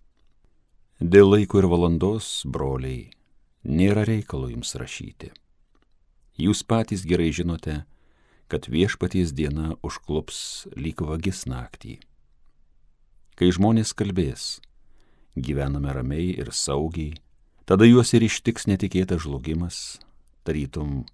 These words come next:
gimdymo skausmai nėščią moterį. Ir jie niekur nepabėgs. Bet jūs, broliai, neskendite tamsoje, kad toji diena jūs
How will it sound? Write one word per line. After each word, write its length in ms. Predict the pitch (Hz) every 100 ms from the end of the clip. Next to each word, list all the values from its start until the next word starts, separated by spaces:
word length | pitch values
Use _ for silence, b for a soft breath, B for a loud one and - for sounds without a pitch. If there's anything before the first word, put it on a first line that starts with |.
| _ _ _
gimdymo 640 | 78 76 98 107 101 95 95
skausmai 600 | - 92 85 - 80 80
nėščią 480 | 71 71 - - 80
moterį. 540 | 82 73 - 58 - - _ _ _ _ _ - _ -
Ir 80 | 104
jie 160 | 98 90
niekur 460 | 92 104 101 95
nepabėgs. 720 | 90 82 80 62 - - - - _ _ _ _ _ _ _ _ _ _ _ _ _ _ _ 78
Bet 240 | 87 90
jūs, 220 | 101 110
broliai, 760 | 85 92 104 98 95 92 85 80 - _ _ -
neskendite 800 | 82 95 - 110 107 90 69 67
tamsoje, 720 | 67 64 - 64 65 78 92 _ _ _ _ _ _
kad 160 | - 76
toji 240 | 76 73
diena 380 | 65 62 60 87
jūs 160 | 95